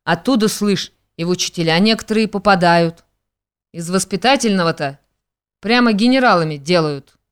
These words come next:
Генералами, не генералами, а все-таки. Может, и знаменитый какой-нибудь человек из Володьки выйдет.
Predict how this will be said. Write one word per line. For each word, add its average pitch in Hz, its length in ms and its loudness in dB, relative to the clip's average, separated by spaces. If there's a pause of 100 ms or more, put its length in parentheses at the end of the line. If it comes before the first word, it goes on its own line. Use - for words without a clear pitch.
(720)
Генералами, 170 640 2
не 202 120 2
генералами, 202 600 2
а 202 40 2
все-таки. 160 680 -2 (520)
Может, 240 380 2
и 254 60 0
знаменитый 240 580 2
какой-нибудь 214 580 0
человек 220 460 0
из 160 120 -8
Володьки 190 440 0
выйдет. 185 500 -2